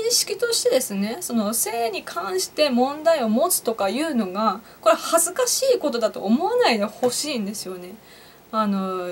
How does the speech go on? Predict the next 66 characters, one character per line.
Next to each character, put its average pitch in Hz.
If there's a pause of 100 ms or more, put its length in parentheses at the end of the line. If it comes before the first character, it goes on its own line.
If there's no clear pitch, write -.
(140)
も 226
ち 359
ろ 370
ん 254
容 240
疑 302
者、 294
容 226
疑 294
者 320
と 262
か 214
を 190
ね、 185
擁 262
護 277
す 254
る 226
気 214
は 175
毛 180
頭 226
あ 202
り 202
ま 190
せ 196
ん。 -
私 220
も 220
被 233
害 214
に 196
遭 220
っ 208
て -
る 165
し。 - (460)
け 381
ど、 233 (380)
私 392
た 392
ち -
は 196
み 233
ん 294
な 240
人 269
間 403
な 415
わ 415
け 269
で 190
す -
よ 165
ね。 202 (240)
私 269
た 370
ち 269
は 202
ね、 240
人 254
間 311
っ -
て 262
い 226
う -